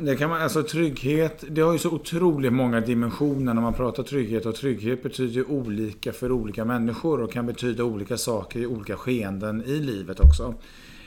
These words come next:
Men ändå det här med att människors trygghet grundas ändå när man är barn och grundas som, allt som oftast i familjen. Och det har varit en ingång för mig i politiken, här med trygga familjer och en trygg uppväxt och en trygg barndom.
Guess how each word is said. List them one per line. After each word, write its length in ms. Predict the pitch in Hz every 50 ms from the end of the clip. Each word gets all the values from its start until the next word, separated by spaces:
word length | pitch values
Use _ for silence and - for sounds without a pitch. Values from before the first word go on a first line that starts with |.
| - - -
Men 400 | - 120 120 120 117 120 127 120
ändå 320 | 139 143 135 127 127 143
det 80 | 151 151
här 100 | 143 135
med 220 | 127 117 117 117 110
att 280 | 110 - - - - - - - -
människors 580 | - - 127 127 127 113 104 95 107 117 - -
trygghet 960 | - - - 131 151 143 123 107 92 90 101 135 165 165 135 107 - - - -
grundas 960 | 127 120 - 131 135 151 143 123 107 101 107 123 156 139 117 101 - - - 156
ändå 300 | 135 120 110 104 104 107
när 160 | 107 107 104
man 180 | 104 107 107 107
är 80 | 107
barn 460 | 101 117 139 139 123 107 95 101 107
och 140 | 110 107 101
grundas 680 | 104 120 131 120 110 101 95 101 101 101 98 - - - - - - - - - - - - _ _ _ _ _ -
som, 220 | - - - 151 143 143
allt 220 | - 139 127 117 -
som 160 | - 127 127
oftast 380 | 120 107 - - 113 98 - -
i 80 | 104 95
familjen. 640 | - 107 110 127 151 160 156 151 147 131 117 113
Och 80 | 117 117
det 100 | 127 147
har 120 | 151 151
varit 200 | 139 127 104 101
en 100 | 110 117
ingång 280 | 117 113 107 104 104 101
för 160 | - - 117
mig 280 | 110 117 139 160 170 170
i 40 | 151
politiken, 680 | - 151 147 143 123 - 120 107 95 - - - 110
här 80 | 107 104
med 160 | 104 104 95
trygga 400 | - 117 123 113 98 101 110 95
familjer 580 | - - 110 110 110 117 117 113 113 110 110 107
och 60 | 107
en 60 | 104
trygg 320 | 90 - - 107 98 92
uppväxt 720 | 95 123 117 - - - - 151 127 107 - - - - -
och 60 | 120
en 80 | 110 95
trygg 280 | 90 107 107 101 92
barndom. 580 | 90 113 117 107 98 98 107 139 143 127 117